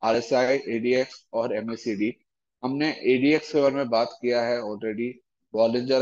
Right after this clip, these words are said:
I'm sure आप लोग यूज़ करते हो, आरएसआई भी सब यूज़ करते हैं और एमएसीडी भी काफी हद तक नोन है। तो मैं आज आपको सिर्फ ये बताऊंगा कि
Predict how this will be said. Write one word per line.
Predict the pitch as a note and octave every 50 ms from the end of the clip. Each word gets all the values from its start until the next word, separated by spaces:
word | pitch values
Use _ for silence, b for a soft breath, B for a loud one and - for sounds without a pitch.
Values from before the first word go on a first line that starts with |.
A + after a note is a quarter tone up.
| B2+
I'm | B2+ B2 -
sure | - B2 B2
आप | A#2+ G#2+ -
लोग | G2+ A#2+ A2 G#2+
यूज़ | A2 G#2 - -
करते | G#2+ G#2 - - A#2 A#2+
हो, | A#2 A#2 A#2+ - - _ _ _ _ _ _
आरएसआई | - A#2+ A#2+ C3 A#2+ - B2 B2+
भी | B2 B2
सब | - B2 A#2+ A#2
यूज़ | A#2 A#2 A2 -
करते | - A2+ A#2+ - C#3
हैं | D3
और | C3+
एमएसीडी | B2 A#2 B2 B2+ - - C3 B2+ B2+ C3 B2+
भी | B2 C#3 D3 D3 - _ _ _ _ _ _ _ -
काफी | G#2+ A2+ A2+ - C#3 B2
हद | A#2 A#2 A2 -
तक | B2 A2+ A2 G#2+
नोन | G#2 G#2 G#2 G2+ -
है। | -
तो | - _ _ _ _ _ _ _ _ _ C#3+ D3
मैं | D3 C#3+
आज | C#3 D3+ E3+ E3+
आपको | F3+ F3 F3 F#3 F3+
सिर्फ | F3+ F#3 E3+ D3+ C3+
ये | C#3 D#3
बताऊंगा | D#3 E3 D#3+ D#3+ D3+ D3 D3+ D#3 D#3+
कि | D#3+ - E3